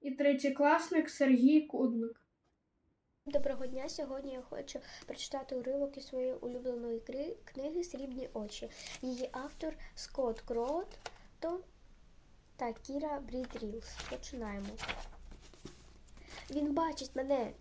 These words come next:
Speaker 2: Чарлі впала навкарачки. Вона втислась за аркадні ігрові автомати, заповзла у технічне підділля між пультами керування і стіною.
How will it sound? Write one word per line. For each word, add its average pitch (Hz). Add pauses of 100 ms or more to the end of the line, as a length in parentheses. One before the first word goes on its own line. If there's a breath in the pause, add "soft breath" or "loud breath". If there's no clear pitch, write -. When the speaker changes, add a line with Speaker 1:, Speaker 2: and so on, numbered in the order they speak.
(280)
Speaker 2:
Чарлі 254
впала 233
навкарачки. 240 (460 soft breath)
Вона 247
втислась 262
за 247
аркадні 233
ігрові 254
автомати, 247 (380 loud breath)
заповзла 240
у 240
технічне 269 (100)
підділля 262
між 220
пультами 226
керування 233
і 226
стіною. 214